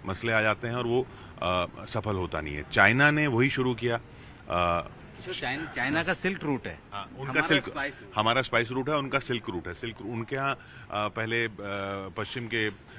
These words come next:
Speaker 1: एक्सप्लोरर जाते थे सिल्क के लिए, हमारे यहाँ आते थे मसालों के लिए, स्पाइस रूट के लिए। लेकिन चाइना ने अब नए दौर में वो अपना चाइना पाकिस्तान इकोनॉमिक कॉरिडोर और Belt and Road Initiative करके उसने पूरा प्लान बनाया कि कैसे चाइना से पाकिस्तान जुड़ेगा, पाकिस्तान से आगे, अ,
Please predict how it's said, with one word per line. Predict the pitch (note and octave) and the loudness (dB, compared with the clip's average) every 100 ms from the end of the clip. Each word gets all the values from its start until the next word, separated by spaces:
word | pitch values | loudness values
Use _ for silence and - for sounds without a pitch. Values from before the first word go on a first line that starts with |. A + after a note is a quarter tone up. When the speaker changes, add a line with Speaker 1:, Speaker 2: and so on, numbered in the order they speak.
| - G2 | -6 -4
Speaker 1:
एक्सप्लोरर | G#2 - A#2 A#2 A2+ | -4 -2 0 0 2
जाते | G#2+ A#2 | 0 0
थे | G#2 A#2+ A#2 - - | -4 -2 -2 -4 -12
सिल्क | - F3+ D#3 | 2 4 4
के | - | -2
लिए, | E2 D2+ | -6 -4
हमारे | E2 A2+ B2 | -2 0 2
यहाँ | A#2+ | 0
आते | A2+ | 0
थे | A2+ C3 | -4 -4
मसालों | B2+ D3+ C3 F#2+ | -2 0 0 0
के | |
लिए, | E2 D#2+ | -4 -4
स्पाइस | - C3 A2+ | 2 2 2
रूट | F#2 D2+ | -2 -8
के | - | -10
लिए। | C#2+ C#2 - - - - - - - - | -12 -14 -16 -16 -14 -16 -16 -20 -18 -4
लेकिन | A2+ A#2 B2+ | 2 2 4
चाइना | B2 B2 | 4 4
ने | C#3 | 4
अब | C#3 | 4
नए | A2+ G#2 B2+ | 6 8 10
दौर | B2+ B2+ | 10 8
में | B2 C3 - - - | 6 0 -2 -14 -2
वो | A2+ A#2 | 2 2
अपना | G2+ A2+ A2+ G#2+ | 0 2 4 4
चाइना | F#2 - G#2+ A2 | 2 2 4 4
पाकिस्तान | G#2+ G2 A2 G2+ | 2 0 0 0
इकोनॉमिक | G2 G2+ G2 F#2 | 0 -2 -2 0
कॉरिडोर | F#2+ F#2 F#2 F2+ F2+ - - - | 0 0 2 2 0 -4 -14 -4
और | G2 G2 | -2 0
Belt | A2 G#2+ | 0 0
and | G2 G#2+ | 2 0
Road | G2+ G2+ | 4 2
Initiative | G2+ F#2+ - G2 G2 F#2 - | 2 -2 -2 -2 -2 -6 -4
करके | F#2 E2 C3+ | -4 -2 -2
उसने | G#2+ G#2+ - A2+ C#3+ - - - | -2 -4 -6 -6 -6 -12 -18 -6
पूरा | A#2 A2+ | -2 -2
प्लान | G#2+ G2+ G#2 | 2 2 2
बनाया | F#2 F#2+ G#2+ | 0 2 0
कि | A2+ | -4
कैसे | - G2 - G#2+ | 0 0 0 -4
चाइना | - F2+ G2+ | -2 0 0
से | G2 G#2+ | -2 -2
पाकिस्तान | F#2+ E2+ F2 - F#2+ | -2 -4 -6 -6 -4
जुड़ेगा, | F#2 F#2+ G2 | -2 -2 0
पाकिस्तान | F#2 E2+ F#2 G2+ F#2 | -2 -2 -4 -8 -8
से | F#2 | -6
आगे, | F#2+ F2 F#2+ F#2+ | -4 -2 -2 -4
अ, | - | -6